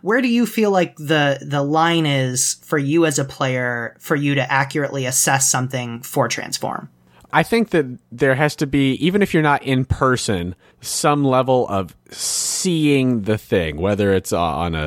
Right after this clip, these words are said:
Speaker 2: a video or in person or, or whatever,
Speaker 1: Mm-hmm.
Speaker 2: seeing how it moves, how it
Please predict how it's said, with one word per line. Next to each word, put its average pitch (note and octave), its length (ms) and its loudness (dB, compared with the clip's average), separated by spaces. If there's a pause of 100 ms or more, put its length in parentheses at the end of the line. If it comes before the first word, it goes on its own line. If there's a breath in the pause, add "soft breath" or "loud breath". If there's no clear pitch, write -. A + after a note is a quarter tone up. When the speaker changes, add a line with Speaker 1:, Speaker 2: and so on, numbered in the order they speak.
(100)
Speaker 2:
a D2+ 100 -4
video G2 540 2
or F2+ 140 4
in F2 160 0
person E2+ 440 -2
or, D2+ 200 -2
or D#2+ 260 -2
whatever, F2+ 400 0 (100)
Speaker 1:
Mm-hmm. - 80 -20 (260 loud breath)
Speaker 2:
seeing C3+ 680 2 (100)
how C3+ 360 0
it C3 140 2
moves, G2 760 2 (260 loud breath)
how G2 540 2
it D#2+ 200 -10